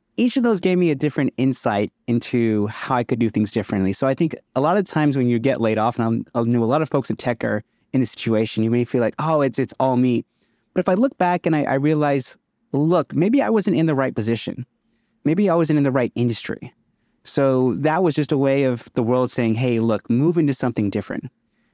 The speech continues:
And that actually happened to me before I started my business. I got laid off. Um, I had a two-year-old and I had a newborn.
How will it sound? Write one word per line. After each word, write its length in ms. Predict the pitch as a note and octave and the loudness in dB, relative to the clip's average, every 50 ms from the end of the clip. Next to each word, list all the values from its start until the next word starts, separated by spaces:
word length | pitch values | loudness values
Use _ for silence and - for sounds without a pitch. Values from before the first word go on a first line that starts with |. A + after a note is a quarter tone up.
| _ _ - | _ _ 0
And 140 | A#2+ A#2+ C3+ | 2 2 2
that 80 | C#3 | 2
actually 300 | D3+ F3+ - - F3+ D#3+ | 0 0 0 0 0 2
happened 340 | C3 B2+ C#3+ C#3 - D3 C#3 | 2 0 -2 -2 0 0 0
to 60 | C3+ | 2
me 180 | C3 B2+ B2 B2 | 2 2 2 2
before 340 | A2+ A2+ G#2+ - - D3+ C#3+ | 0 -2 -4 -2 -2 0 0
I 40 | |
started 180 | C3 - C3+ A#2+ | 0 0 0 0
my 120 | A#2 A2+ | 0 0
business. 420 | G#2 G2+ A2 G2+ - G2+ F#2 - - | 0 -2 -2 -2 -2 -4 -6 -6 -4
I 60 | - | -4
got 200 | A2+ G#2 - - - | -4 -4 -6 -6 -8
laid 260 | - - C#3+ E3 F3 | -4 0 2 2 2
off. 360 | E3 D3+ D3 C#3+ C#3 - - - - - _ _ _ _ _ - | 2 2 2 0 -2 -6 -10 -20 -20 -20 _ _ _ _ _ -4
Um, 400 | A#2 A2 A2 A2 G#2+ A2 A2 - | -2 0 0 0 0 0 0 -2
I 40 | - | -2
had 260 | G#2+ A2 G#2 A2 - - _ _ _ _ _ _ - | -2 -2 -2 -2 -4 -10 _ _ _ _ _ _ -8
a 80 | - G#2 | -6 -6
two-year-old 580 | - - - - F3+ F#3 F3+ F3 E3+ E3 E3 D3+ | -6 -6 -2 0 2 2 4 4 4 2 2 2
and 100 | C#3+ C3+ | 2 2
I 40 | |
had 160 | B2 A2+ B2+ B2 | 2 2 0 0
a 80 | A2+ | 2
newborn. 580 | A#2 B2 C#3 C#3+ C3 A#2 A2+ G#2+ G2 F2+ A2+ | 2 2 2 2 0 0 0 0 0 -2 -4